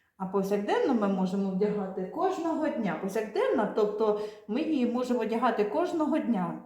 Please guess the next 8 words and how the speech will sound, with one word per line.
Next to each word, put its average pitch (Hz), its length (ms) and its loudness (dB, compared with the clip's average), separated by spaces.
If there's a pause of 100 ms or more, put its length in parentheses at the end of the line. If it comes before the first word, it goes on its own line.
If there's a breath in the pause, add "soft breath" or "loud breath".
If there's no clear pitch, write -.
(220)
Наприклад, 214 560 0
йти 381 420 -6
в - 20 0
магазин, 190 920 2
гуляти, 202 960 2 (880 loud breath)
навіть 277 460 -2
просто 330 440 0
бути, 285 720 0